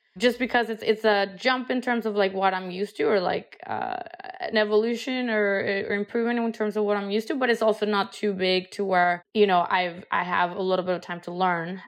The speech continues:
and then scale up. I think, like, that's something, a principle that I've had in my life is, like, okay, yeah, take risks, but maybe not too far off, you know, especially if you kind of, it's something new that you're trying, so.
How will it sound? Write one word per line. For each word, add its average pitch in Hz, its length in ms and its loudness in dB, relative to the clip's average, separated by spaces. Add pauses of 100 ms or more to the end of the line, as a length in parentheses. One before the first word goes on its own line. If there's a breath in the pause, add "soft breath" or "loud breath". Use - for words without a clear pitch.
and 190 160 0
then 170 160 -2
scale - 360 -6
up. 120 280 -4 (200)
I 196 80 -2
think, 208 200 -2
like, 202 160 0
that's 190 220 0 (260)
something, 214 380 2
a 220 100 0
principle 254 460 -2
that 240 140 4
I've 220 100 2
had 208 200 2
in 214 80 -6
my 208 120 0
life 202 240 0
is, 196 140 -10
like, 196 120 -2
okay, 233 240 -2
yeah, 202 120 4
take 226 360 -6
risks, 208 460 0
but 214 180 -2
maybe 196 420 -4 (420 soft breath)
not 208 260 -2
too 233 100 -6
far 196 640 2 (460)
off, - 560 -2 (180)
you 196 160 -4
know, 175 160 0
especially 180 420 -4
if 170 80 -8
you 180 80 -10
kind 175 240 -8
of, 165 120 -8 (720 soft breath)
it's 208 160 -2
something 185 380 -4
new 170 160 -6
that 101 160 -4
you're - 80 -8
trying, - 380 -8
so. - 280 -12